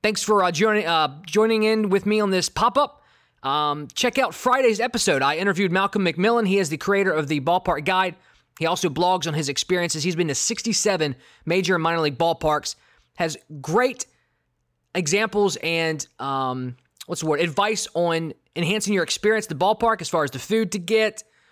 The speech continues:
where to sit, where to park, all that great stuff. And then this coming Friday, I'm talking about umpires. What's going on? Umpire or empire? Is blue getting too big for its britches?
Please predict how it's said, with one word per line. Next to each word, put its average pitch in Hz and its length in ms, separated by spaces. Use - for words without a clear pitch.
where 190 160
to 190 80
sit, - 340
where 190 140
to 180 60
park, 180 340
all 175 80
that 165 140
great 151 220
stuff. 147 300
And 180 160
then 196 100
this 254 160
coming 233 220
Friday, 214 460
I'm 196 260
talking 196 340
about 180 160
umpires. 151 500
What's 185 220
going 220 220
on? 147 200
Umpire 254 560
or 202 240
empire? 151 600
Is 160 140
blue 240 240
getting 196 200
too 220 140
big 208 240
for 202 160
its 160 80
britches? - 460